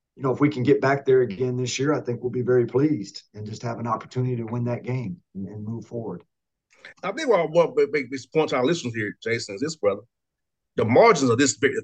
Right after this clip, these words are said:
Speaker 2: are thin in, in your league. Like, top to
Speaker 1: Yeah.
Speaker 2: bottom, the margins are razor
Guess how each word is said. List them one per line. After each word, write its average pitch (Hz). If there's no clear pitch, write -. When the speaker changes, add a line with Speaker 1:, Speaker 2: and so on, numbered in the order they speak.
Speaker 2:
are 107
thin 143
in, 131
in 135
your 131
league. 160
Like, 123
top 202
to -
Speaker 1:
Yeah. -
Speaker 2:
bottom, 143
the 120
margins 135
are 101
razor 127